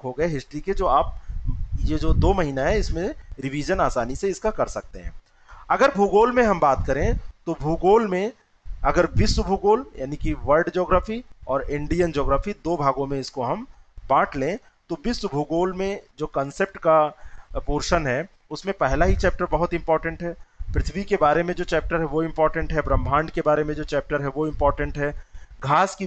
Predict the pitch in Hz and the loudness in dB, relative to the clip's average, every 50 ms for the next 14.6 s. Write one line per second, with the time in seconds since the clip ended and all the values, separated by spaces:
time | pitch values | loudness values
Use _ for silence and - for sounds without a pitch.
0 | - 131 139 143 147 156 175 185 190 190 180 180 175 165 165 170 160 131 131 151 | -6 -6 -6 -6 -4 0 2 2 2 2 0 -2 0 0 -2 -2 -2 -2 0 0
1 | 170 175 165 - 165 160 151 - 151 151 - - 143 147 151 151 - - - - | 0 0 0 2 2 2 2 4 2 0 0 0 -2 -4 -6 -6 -8 -10 -14 -12
2 | - - - 156 156 - 190 - 170 160 160 175 180 196 196 196 - - - 160 | -12 -4 -2 -2 0 0 2 4 4 4 6 6 6 6 4 2 -2 -2 0 0
3 | 180 180 - - 180 170 170 170 170 170 170 165 160 - - 175 - 156 156 - | 0 0 0 -2 2 4 4 4 4 2 2 2 2 2 0 -2 0 0 -2 -2
4 | - 160 151 151 151 156 151 - 151 156 151 - 135 131 135 - - - 131 - | -2 0 0 0 2 0 -2 -2 -4 -4 -2 -2 -2 -4 -4 -4 -4 -6 -6 -4
5 | - 180 185 - 185 165 160 156 160 160 156 151 156 156 151 151 151 156 147 147 | -4 -6 -4 -4 0 2 4 4 4 0 0 -2 -2 -2 -2 -4 -6 -4 -2 -2
6 | 139 143 143 139 - 139 135 143 143 - - - - - - - - - - 160 | -2 -2 -4 -6 -8 -10 -8 -8 -8 -10 -12 -20 -16 -14 -14 -14 -8 0 0 4
7 | 160 196 220 247 247 233 220 - 220 240 262 254 - - _ _ - 196 226 240 | 4 6 4 4 4 2 2 4 4 4 4 0 -4 -14 _ _ -2 -2 -2 0
8 | 240 185 180 - 180 185 170 220 220 226 240 240 - _ - - - _ - _ | -2 -4 -6 -6 -6 0 0 0 0 0 -6 -10 -14 _ -20 -20 -20 _ -10 _
9 | 151 151 208 214 180 175 - 156 165 165 170 196 202 202 208 - - 180 185 190 | -2 -2 -2 0 0 -2 2 4 4 4 4 4 2 0 0 -2 0 0 2 2
10 | 196 196 - 185 175 170 - 196 190 190 196 185 180 180 - 175 175 - - 165 | 2 0 0 0 -2 2 2 0 0 0 -2 -2 -4 -6 -6 -8 -10 -8 -8 -8
11 | 160 170 - 185 175 - - 185 190 196 185 180 196 - - 202 202 202 196 - | -8 -6 -6 -8 -8 -6 0 2 2 2 2 0 0 0 2 2 4 4 4 2
12 | 175 170 190 208 202 196 - - 143 135 139 165 202 240 254 - - - - - | 2 2 2 2 0 0 0 -2 -2 -2 0 0 -2 -2 -2 -6 -12 -14 -12 -6
13 | - 175 - 220 214 - - 302 330 - 175 165 - - 202 202 - 185 180 185 | -6 -6 -4 -4 -6 -6 -6 -8 -8 -6 -8 -6 -2 -2 -2 0 2 4 4 4
14 | 175 170 175 175 170 - 175 170 165 170 175 | 4 2 -4 -4 -4 -4 -6 -4 -4 -6 -6